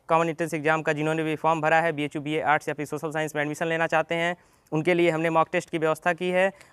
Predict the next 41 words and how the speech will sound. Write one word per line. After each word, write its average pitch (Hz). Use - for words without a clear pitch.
और 185
उनका 175
पहला 170
फ्री 185
मॉक 180
टेस्ट 170
होगा 165
बीस 160
मई 156
दो 147
हज़ार 147
बीस 147
को। 151
ध्यान 151
से 156
सुन 170
लीजिए 170
इस 156
डेट 160
को 190
और 165
आप 165
पिछला 175
वीडियो 165
हमारा 165
जा 160
करके 165
देख 170
भी 147
सकते 135
हैं। 110
बीस 170
मई 175
दो 165
हज़ार 160
बीस 175
को 180
शाम 170
तीन 175
से 165
पाँच 160